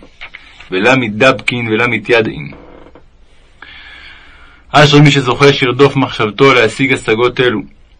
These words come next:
אף על פי שאין יכולת ביד השכל להשיג אותם, כי לא מתדבקין ולא ידיעין.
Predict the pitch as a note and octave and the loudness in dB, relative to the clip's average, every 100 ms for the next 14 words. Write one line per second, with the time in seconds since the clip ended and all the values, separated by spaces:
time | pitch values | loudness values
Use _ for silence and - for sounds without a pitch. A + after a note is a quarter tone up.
0 | - - E3+ F#3 F#3 C3+ C3+ B2 C3+ C3+ | -20 -16 -10 -8 -2 0 2 2 4 2
1 | A2+ C#3 B2+ A2+ A#2+ A#2 - C3 B2+ A#2 | 2 2 2 0 0 0 -4 -4 -4 -6
2 | A2+ C3+ B2+ - A#2 G#2 - _ _ _ | -6 -4 -4 -2 -2 -2 -10 _ _ _
3 | _ - - - F#2+ B2 C3 A2+ A#2 B2 | _ -20 -16 -10 -2 0 0 -2 -4 -2
4 | B2 G#2+ C3+ B2+ A2 A#2 A#2+ A2+ B2+ A2 | -2 -2 -4 -2 0 2 2 0 -6 -8